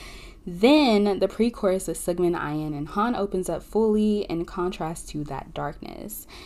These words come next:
This happens because the synth and the eight oh eights are pulled back,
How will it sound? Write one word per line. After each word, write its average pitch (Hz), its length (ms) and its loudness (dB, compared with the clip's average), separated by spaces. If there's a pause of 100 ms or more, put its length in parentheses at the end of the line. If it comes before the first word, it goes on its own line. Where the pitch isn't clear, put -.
(220)
This 220 160 2
happens 277 420 2
because 190 440 2 (120)
the 190 80 -6
synth 190 380 0
and 180 120 -2
the - 80 -6
eight 165 120 0
oh 156 100 0
eights 156 260 -2
are 143 180 -2
pulled 247 360 -2
back, 180 380 -6